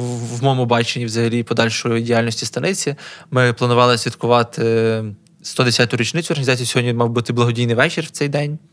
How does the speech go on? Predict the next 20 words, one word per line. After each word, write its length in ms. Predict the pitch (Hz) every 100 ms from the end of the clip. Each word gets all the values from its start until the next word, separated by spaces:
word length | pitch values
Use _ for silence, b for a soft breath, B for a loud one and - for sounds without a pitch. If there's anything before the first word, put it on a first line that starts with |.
| b b b b -
На 80 | 127
жаль, 160 | 117
він 240 | 113 120 117
не 100 | 117
відбувається 720 | 117 123 175 175 160 - 139 b b b b - _ - -
через 280 | 131 120 117
війну. 300 | 127 127 120 B B B B -
Але, 1400 | 117 120 120 123 123 123 123 120 120 120 117 117 117 113 _ -
ну, 220 | 165 120 101 _ _ _ -
я 280 | 135 - 139
все 180 | 143 147
одно 180 | 143 143
готував 580 | - 123 123 123 131
собі 300 | - 123 131
виклики, 440 | 175 190 175 160 135
готував 360 | 123 123 123
виклики 320 | 123 123 117 123
для 80 |
своєї 260 | 110 120 120
команди. 520 | - 139 190 170 170